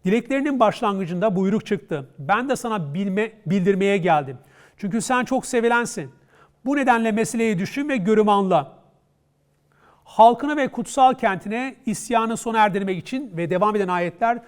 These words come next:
son günlerle ilgili bilgi veriyor. Mesih'in daha doğrusu önce gelip çarmıhta ölmesiyle ardından gerçekleşecek kurtuluşla ilgili bilgiler veriyor. Bakın burada dua ettiği an duası yanıtlanıyor. Ama başka bir yerde yine peygamber var. Aynı peygamber dua ediyor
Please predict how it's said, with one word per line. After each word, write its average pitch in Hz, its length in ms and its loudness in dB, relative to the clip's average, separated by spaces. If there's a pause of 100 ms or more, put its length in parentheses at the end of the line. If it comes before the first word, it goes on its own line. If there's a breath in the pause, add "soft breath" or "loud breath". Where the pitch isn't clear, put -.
(160 loud breath)
son 240 340 -8
günlerle 185 380 -4
ilgili 170 260 -8
bilgi 165 240 -6
veriyor. 160 300 -4
Mesih'in 165 460 -6
daha 170 220 0
doğrusu 175 320 -4
önce 170 320 -6
gelip 165 300 -6 (160 loud breath)
çarmıhta 180 460 -4
ölmesiyle 214 720 -8 (180)
ardından 160 340 -8
gerçekleşecek 170 580 -6
kurtuluşla 185 440 -8
ilgili 180 360 -6 (160)
bilgiler 170 380 -2
veriyor. 139 280 -10 (380 soft breath)
Bakın 226 300 -6
burada 214 420 0 (360 soft breath)
dua 226 320 4
ettiği 262 320 -2
an 262 180 -2
duası 214 360 2
yanıtlanıyor. 208 640 -4
Ama 175 240 -4
başka 180 360 -4
bir 277 60 -2
yerde 214 280 0
yine 208 160 -6
peygamber 180 580 -2
var. 208 280 -2
Aynı 233 220 -4
peygamber 165 600 -8
dua 190 280 -4
ediyor 220 340 -6